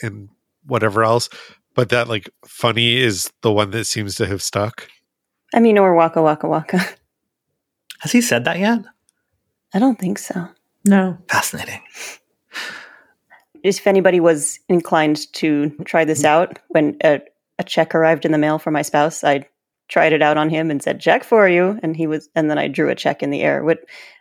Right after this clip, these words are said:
Speaker 2: maybe I should have tried a bag of flour instead. He might have been more amused by that.
Speaker 1: Why don't you do that this week and report back? <laughs>
Speaker 4: Well, presumably he has eyelids.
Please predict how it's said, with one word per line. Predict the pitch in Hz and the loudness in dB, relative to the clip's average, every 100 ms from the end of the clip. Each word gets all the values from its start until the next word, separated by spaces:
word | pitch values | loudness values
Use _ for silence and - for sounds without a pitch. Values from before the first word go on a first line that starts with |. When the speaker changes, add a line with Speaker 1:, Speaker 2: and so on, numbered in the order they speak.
| - | -2
Speaker 2:
maybe | 185 185 | 2 2
I | |
should | 185 175 | 2 0
have | 160 | 2
tried | 175 | 2
a | 170 | 4
bag | 160 | 2
of | 156 | 2
flour | 165 156 151 | 2 2 2
instead. | 147 147 156 143 | 0 -2 -2 -2
He | 165 | 0
might | 160 | 0
have | 160 | 0
been | 170 | 0
more | 165 165 | 0 0
amused | 160 170 | 0 -2
by | 180 180 | -2 0
that. | 190 285 _ - | 0 -4 _ -4
Speaker 1:
Why | 139 | -2
don't | 175 - | -2 -4
you | 185 | 0
do | 160 | 2
that | 151 131 | 2 2
this | 143 - | -2 0
week | 139 | -2
and | 135 | 0
report | 135 - 143 120 - | -2 0 0 0 -4
back? | 113 - - - - _ _ _ | -6 -8 -20 -20 -20 _ _ _
<laughs> | 190 - - _ _ - - - - | -14 -14 -20 _ _ -18 -16 -14 -6
Speaker 4:
Well, | 226 | 0
presumably | 226 269 254 220 | 2 2 2 4
he | 226 | 4
has | 202 196 | 4 4
eyelids. | 190 190 170 170 - - | 4 4 2 0 -4 -12